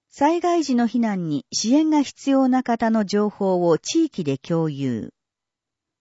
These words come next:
三、情報公開と個人情報保護。平成二十八年度実施状況報告。四、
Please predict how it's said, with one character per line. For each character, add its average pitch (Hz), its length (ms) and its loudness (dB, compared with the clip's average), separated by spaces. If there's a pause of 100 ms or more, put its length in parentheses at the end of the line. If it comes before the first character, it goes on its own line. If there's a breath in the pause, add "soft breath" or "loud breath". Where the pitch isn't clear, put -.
(480)
三、 254 400 0 (680)
情 277 280 2
報 330 240 2
公 320 260 2
開 214 240 0
と 160 160 0
個 196 220 0
人 311 240 0
情 269 240 4
報 226 260 0
保 220 200 -4
護。 160 200 -4 (640)
平 320 180 0
成 330 240 2
二 330 140 2
十 247 220 2
八 226 260 -2
年 220 260 2
度 143 200 0
実 208 380 -4
施 - 20 -2
状 285 200 2
況 240 280 2
報 214 240 0
告。 - 340 -10 (1400)
四、 233 340 2